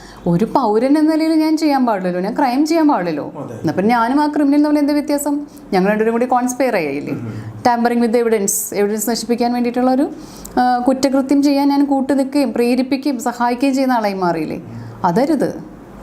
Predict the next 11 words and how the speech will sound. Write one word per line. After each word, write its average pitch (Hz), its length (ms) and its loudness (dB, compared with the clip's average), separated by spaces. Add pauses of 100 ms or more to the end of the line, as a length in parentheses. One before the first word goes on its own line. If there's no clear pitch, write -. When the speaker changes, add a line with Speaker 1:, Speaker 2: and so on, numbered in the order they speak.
(140)
Speaker 2:
ഇപ്പൊ 190 140 -8
ഈ, 160 340 -4
ഉം, 147 320 -2
രാമൻപിള്ള 170 500 2
വക്കീലിനെ 135 680 0 (140)
പോലീസ് 147 540 2 (880)
യാ-, 147 520 -2
ഇതിനെക്കുറിച്ചുള്ള 151 720 0
ചോദ്യങ്ങൾ 147 420 0
ചോദിക്കാനായിട്ട് 147 760 0
പറയുമ്പോൾ 131 680 -2